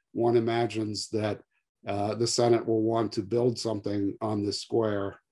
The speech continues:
uh, another office building perhaps, or a parking garage or something. And we'll see,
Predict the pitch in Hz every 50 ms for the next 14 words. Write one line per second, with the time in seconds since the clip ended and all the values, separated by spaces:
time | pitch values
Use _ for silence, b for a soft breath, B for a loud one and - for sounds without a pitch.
0 | _ _ _ _ _ _ - 101 101 98 98 98 95 98 104 110 110 110 110 107
1 | 104 110 113 107 113 101 - - - 113 107 107 107 104 95 104 90 90 104 104
2 | 107 110 107 - - - 92 90 - - - 113 104 - 117 107 95 107 104 104
3 | 107 104 101 - 98 92 - - 113 104 101 - 95 95 95 101 101 _ _ _
4 | _ _ _ _ _ - 107 104 101 101 104 101 101 101 107 110 113 107 107 -
5 | - 127 120 120 117 113 104